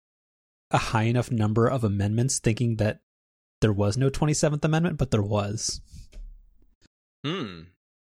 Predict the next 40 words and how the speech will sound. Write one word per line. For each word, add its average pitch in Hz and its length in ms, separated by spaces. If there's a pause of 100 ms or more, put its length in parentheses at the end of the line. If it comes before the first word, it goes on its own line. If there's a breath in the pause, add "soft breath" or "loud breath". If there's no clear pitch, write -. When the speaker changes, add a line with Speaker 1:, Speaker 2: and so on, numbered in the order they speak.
(100)
Speaker 1:
The - 100
twenty-seventh 151 400
Amendment 123 260
to 131 60
the 120 60
United 113 220
States 113 200
Constitution - 480
prohibits 113 420
any 127 200
law 110 280
that 110 180
increases 135 520
or 147 100
decreases 113 640
the 104 60
salary 117 500
of 113 140
members 110 280
of 127 160
Congress 117 520
from 107 140
taking 135 320
effect 120 360
until 107 680
the 117 180
next 104 400
election 110 380
of 101 60
House - 340
of - 80
Representatives 101 580
had 98 200
occurred. 107 560
Was 110 140
there 139 120
really 156 320
a 175 80
worry 113 420
that 113 300